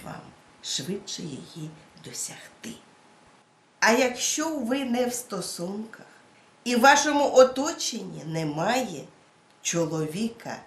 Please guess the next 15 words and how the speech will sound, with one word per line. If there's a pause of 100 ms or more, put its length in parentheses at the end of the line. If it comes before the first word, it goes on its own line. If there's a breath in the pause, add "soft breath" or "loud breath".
(100)
з
рисами (280 loud breath)
Короля (120)
Кубків, (420 loud breath)
то,
можливо,
на
вашому
життєвому (320 loud breath)
шляху
вам
зустрінеться (400 loud breath)
чуйний,
симпатичний
чоловік.